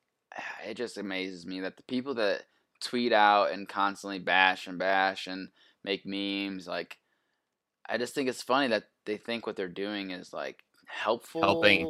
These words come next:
Speaker 1: or,
Speaker 2: Yeah, it's not.
Speaker 1: like, people enjoy seeing them tweet negative comments almost twenty-four seven. Like, yeah, the studio was bad, but guess what? I have Vainglory Esports back again, so I don't give a shit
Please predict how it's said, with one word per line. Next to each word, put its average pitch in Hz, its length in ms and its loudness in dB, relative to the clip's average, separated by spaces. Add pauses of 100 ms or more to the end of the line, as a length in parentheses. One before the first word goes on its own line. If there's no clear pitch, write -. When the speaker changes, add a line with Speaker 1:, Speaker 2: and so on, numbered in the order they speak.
(140)
Speaker 1:
or, 98 300 2
Speaker 2:
Yeah, 92 160 2 (100)
it's 87 160 -2
not. 90 240 0
Speaker 1:
like, 98 140 -2
people 113 340 -2
enjoy 107 600 2
seeing 110 340 -6
them 107 140 -6
tweet 110 260 -6
negative 101 380 -4
comments 104 680 -2 (140)
almost 104 360 -6
twenty-four 110 640 -2
seven. 104 520 -4
Like, 131 240 -2
yeah, 160 280 2
the 104 120 -6
studio 147 460 -4
was 113 200 -4
bad, 113 300 2
but 98 100 -6
guess 139 260 2
what? 151 280 8 (260)
I 165 80 4
have 170 140 4
Vainglory 147 460 4
Esports 120 320 -2
back 98 160 0
again, 98 240 -4
so 127 80 2
I 156 60 8
don't 120 200 0
give 127 160 0
a 95 140 0
shit - 600 2